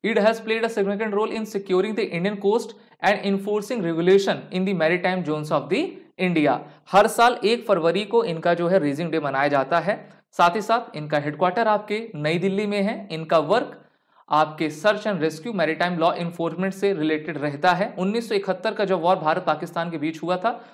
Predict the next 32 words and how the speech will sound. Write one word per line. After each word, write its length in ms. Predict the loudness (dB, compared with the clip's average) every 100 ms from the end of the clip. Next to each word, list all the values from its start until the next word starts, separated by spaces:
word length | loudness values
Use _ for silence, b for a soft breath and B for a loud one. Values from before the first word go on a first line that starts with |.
| B
उसके 280 | -2 0 0
बाद 280 | 4 4 4
से 140 | -2
इनकी 160 | -2 0
फॉर्मेशन 540 | 2 2 0 -4 -6
की 360 | -4 -6 -8 B B B
आपकी 300 | 0 0 0
रिक्वायरमेंट 460 | -2 2 2 2 -2
होने 280 | -4 -4 -2
लगी। 240 | -4 -6 -12 _ _ -10
भारत 440 | 0 4 4 4
और 100 | 2
जापान 340 | 2 2 0 0
के 100 | -4
बीच 240 | -6 -4
में 100 | 2
बात 200 | 4 2
करें 160 | -2 -6
तो 80 | -2
बहुत 240 | -2 0
सारे 160 | 0 -2
एक्सरसाइज 360 | -6 -4 -4
हम 120 | -4
दोनों 580 | -4 -4 -4 -8 -16 -6
देश 240 | -4 -4 -4
कंडक्ट 380 | -4 -2 -4
किया 180 | -2 0
करते 260 | 0 -2 -4
हैं, 160 | -4
जिसमें 420 | -6 -6 -4 -6 -8 B B -6
एक्सरसाइज 480 | -2 0 2 0
जिमेक्स 460 | 0 -2 -4 -6